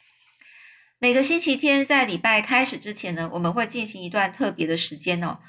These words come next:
人们可以利用这段时间站起来告诉大家有哪些朋友需要帮助，就好比哪一，哪一家的佃农在搬家时没办法养活自己的家人啊，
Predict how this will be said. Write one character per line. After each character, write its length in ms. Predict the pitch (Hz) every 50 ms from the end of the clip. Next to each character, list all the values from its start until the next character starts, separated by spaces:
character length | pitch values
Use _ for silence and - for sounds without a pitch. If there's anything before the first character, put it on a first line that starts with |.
| - - - _ _ _
人 120 | 220 233
们 200 | 247 285 277 262
可 140 | 254 285 262
以 60 | 254
利 120 | 233 240 240
用 160 | 233 226 226
这 100 | 233 240
段 180 | 233 233 220
时 180 | 214 220 - 185
间 260 | - - 220 214 214
站 160 | 214 262 247
起 120 | 240 - -
来 60 | 165
告 220 | 160 - 226 220
诉 140 | 214 240 220
大 180 | 208 233 220 214
家 220 | 220 226 214 214
有 160 | 202 180 190
哪 120 | 208 214 170
些 140 | - - 214
朋 180 | 214 - 190
友 140 | 185 180 175
需 160 | 175 - 220
要 100 | 196 190
帮 300 | 185 190 208 208 214 220
助， 300 | - - 233 180 - - - - - - - - _ _
就 200 | - 339 320 294
好 160 | 285 262 233
比 260 | 247 247 254 214 208 185
哪 180 | 185 170 -
一， 160 | - 202 208 - - - - -
哪 180 | 190 180 175 175
一 60 | 190
家 160 | 196 - 247
的 100 | 240 214
佃 220 | - - 269 247 208
农 160 | 190 185 185
在 160 | - 220 214
搬 180 | 220 233 233 233
家 180 | - 247 240
时 440 | 254 254 - - 202 185 185 180 - _ _ _
没 160 | - 196 202
办 240 | 214 277 277 262 240
法 320 | - - 185 175 - - -
养 220 | - 190 170 170 170
活 160 | 170 175 170
自 180 | 175 - 247 240
己 120 | - 190
的 100 | 165 165
家 240 | 165 - 214 214 226
人 220 | 208 196 175 170
啊， 240 | 180 175 170 175 -